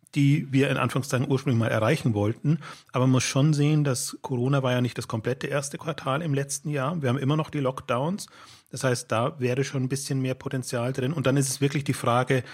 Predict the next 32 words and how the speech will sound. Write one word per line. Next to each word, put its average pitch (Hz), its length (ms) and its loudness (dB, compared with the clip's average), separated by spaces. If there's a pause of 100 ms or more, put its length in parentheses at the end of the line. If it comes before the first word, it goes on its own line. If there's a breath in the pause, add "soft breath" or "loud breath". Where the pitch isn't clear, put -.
(280 loud breath)
je 123 100 0
länger 139 280 6
dieser 135 200 2
Lockdown 117 580 0
dauert, 113 440 2
umso 117 360 0
weniger 127 420 2
haben 110 180 -2
die 113 100 -4
Stationären 110 580 -4
eine 110 60 -4
Chance, 110 540 -4 (360 loud breath)
eigentlich 113 300 -4
da 104 140 -4
wieder 113 240 0
in, 113 180 0
in 120 180 -4
einen 117 120 -2
vernünftigen 131 540 0
Modus 120 380 0
reinzukommen. 98 540 -6
Die 113 100 0
haben 123 80 2
jetzt 127 160 -2
das 123 80 -6
ganze 120 280 0
Lager 117 280 0
noch 117 140 -2
voll 123 220 -2
mit 120 140 -2
der 107 100 0
Winterware 117 640 0